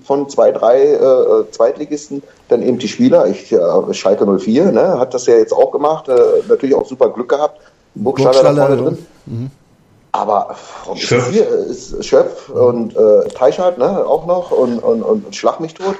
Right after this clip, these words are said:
Speaker 2: Alles, was
Speaker 1: Das
Speaker 2: so in Nürnberg rumrennt.
Speaker 1: Ja, so, aber hier, äh,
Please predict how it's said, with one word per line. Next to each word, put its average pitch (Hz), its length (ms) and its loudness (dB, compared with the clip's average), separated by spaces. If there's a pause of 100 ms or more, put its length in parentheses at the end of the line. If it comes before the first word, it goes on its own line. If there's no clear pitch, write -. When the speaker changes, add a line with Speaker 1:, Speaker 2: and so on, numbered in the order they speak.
(560)
Speaker 2:
Alles, 151 180 2
was 180 60 2
Speaker 1:
Das 170 100 0
Speaker 2:
so 180 80 4
in 165 80 4
Nürnberg 165 280 4
rumrennt. 127 480 0 (680)
Speaker 1:
Ja, 135 380 0
so, - 260 2
aber 196 160 4
hier, 202 200 -2
äh, 151 380 -6